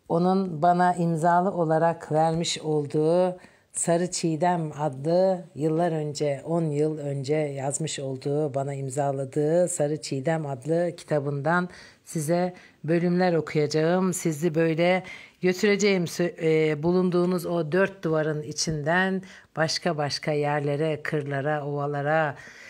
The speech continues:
değişik insanların yanına götüreceğim sevgili dostlar.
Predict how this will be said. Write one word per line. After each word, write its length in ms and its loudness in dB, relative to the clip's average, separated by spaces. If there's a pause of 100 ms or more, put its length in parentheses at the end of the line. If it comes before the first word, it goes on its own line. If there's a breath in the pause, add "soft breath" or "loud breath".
(160 loud breath)
değişik 420 -2
insanların 840 -2
yanına 440 -2
götüreceğim 800 -2
sevgili 440 -2
dostlar. 580 -4